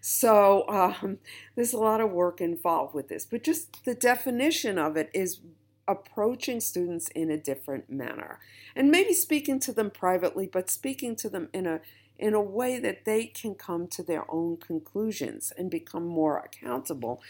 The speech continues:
for their behaviors. This is easiest on a one-to-one basis. Uh, r-, uh, restorative conferences can also occur between two or more students when there's a conflict, but I can get into that a little later.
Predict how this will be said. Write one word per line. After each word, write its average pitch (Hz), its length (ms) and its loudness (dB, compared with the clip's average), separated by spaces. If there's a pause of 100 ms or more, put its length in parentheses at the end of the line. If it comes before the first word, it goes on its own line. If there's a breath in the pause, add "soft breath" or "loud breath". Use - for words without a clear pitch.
(320 loud breath)
for 220 120 -2
their 165 220 6
behaviors. 165 960 -2 (300 loud breath)
This 240 220 2
is 262 240 0
easiest 220 480 -2
on 185 160 2
a 175 40 2
one-to-one 143 680 -4
basis. - 760 -2 (640 loud breath)
Uh, 196 40 -2
r-, 202 300 -2 (100)
uh, - 160 -6
restorative 320 680 -2
conferences 262 800 -6
can 196 160 -6
also 175 340 -4
occur 185 300 -6
between 147 400 -6
two 170 240 -8
or 165 80 -2
more 139 260 -6
students 254 560 -4
when 147 140 -6
there's 135 220 -8
a - 40 -12
conflict, - 680 -8 (400 loud breath)
but 240 120 0
I 277 120 2
can 254 180 -6
get 208 160 0
into 180 280 -6
that 160 180 -2
a 147 60 -2
little 139 300 -6
later. 107 440 -8